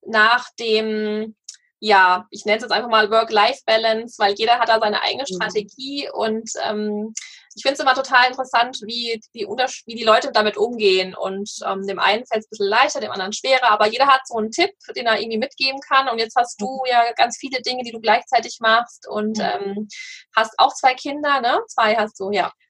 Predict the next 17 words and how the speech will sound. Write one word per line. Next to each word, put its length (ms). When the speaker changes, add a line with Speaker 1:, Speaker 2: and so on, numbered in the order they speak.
Speaker 2:
Ich 140
hab 180
zwei 200
Töchter, 480
richtig, 480
äh, 240
zweitausendzwölf 960
und 100
zweitausendsechzehn. 800
Das 120
bedeutet, 360
die 40
sind 280
jetzt 320
acht 380
und 380
drei 520